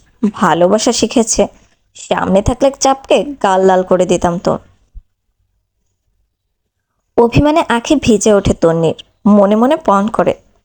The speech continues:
কথাই বলবে না লোকটার সাথে। খট করে কল কেটে দেয়,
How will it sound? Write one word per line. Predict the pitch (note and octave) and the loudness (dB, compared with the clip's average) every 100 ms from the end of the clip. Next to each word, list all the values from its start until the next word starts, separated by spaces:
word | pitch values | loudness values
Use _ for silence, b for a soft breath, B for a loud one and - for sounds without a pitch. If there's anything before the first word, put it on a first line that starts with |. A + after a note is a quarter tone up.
| _ | _
কথাই | - F3 - A#3+ | -2 0 2 2
বলবে | C4 C4 B3+ | 2 2 2
না | C#4 C#4+ | 0 0
লোকটার | C#4+ D4 D#4+ | 0 0 -2
সাথে। | - E4 G4 A#4+ b b b _ _ _ _ _ _ _ _ - | 0 -2 0 -2 b b b _ _ _ _ _ _ _ _ -4
খট | C#4+ C4 | -2 -2
করে | - E4+ | -2 -2
কল | - G#3+ G3+ | 0 0 0
কেটে | G#3 - | -2 -2
দেয়, | E3 C#3+ | -2 -2